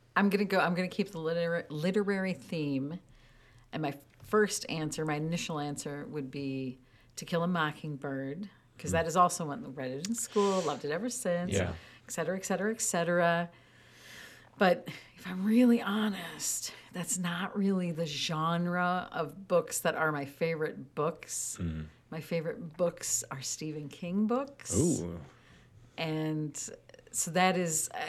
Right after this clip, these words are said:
Speaker 1: but I, I also, I couldn't pick one.
Speaker 2: Yeah.
Speaker 1: That's the problem.
Speaker 2: Yeah.
Speaker 1: I wouldn't be able to tell you what is my favorite Stephen King book.
Speaker 2: Cool.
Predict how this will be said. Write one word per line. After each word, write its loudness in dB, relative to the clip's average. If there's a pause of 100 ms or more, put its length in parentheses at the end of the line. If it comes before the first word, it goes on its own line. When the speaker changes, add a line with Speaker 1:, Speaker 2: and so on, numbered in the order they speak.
(120)
Speaker 1:
but 8 (160)
I, 8
I 10
also, 6
I 8
couldn't -2
pick -8
one. -4 (640)
Speaker 2:
Yeah. 2
Speaker 1:
That's 2
the -4
problem. -8
Speaker 2:
Yeah. -4 (460)
Speaker 1:
I -4
wouldn't -4
be -2
able -6
to -6
tell -8
you -2
what -2
is -8
my -8
favorite -8
Stephen -8
King -8
book. -10 (1900)
Speaker 2:
Cool. 2